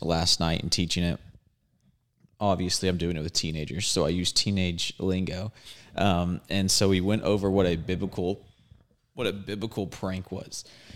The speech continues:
and even what is explained in this parable, what happened in the first part when he's teaching, when Jesus was teaching about it,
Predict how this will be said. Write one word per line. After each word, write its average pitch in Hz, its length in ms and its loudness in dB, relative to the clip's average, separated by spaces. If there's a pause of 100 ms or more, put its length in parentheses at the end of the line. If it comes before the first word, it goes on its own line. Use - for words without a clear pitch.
(120)
and 92 240 -6
even 101 340 2
what 92 240 2
is 90 220 0
explained 90 580 0
in 90 100 0
this 85 140 0
parable, 90 500 2
what 85 160 -2
happened 95 400 4
in 87 80 2
the 85 80 2
first - 340 0
part 98 260 6
when 85 100 0
he's 90 180 0
teaching, 104 440 2
when 90 100 0
Jesus 87 260 0
was 90 120 -10
teaching 113 320 2
about 87 260 0
it, - 140 -2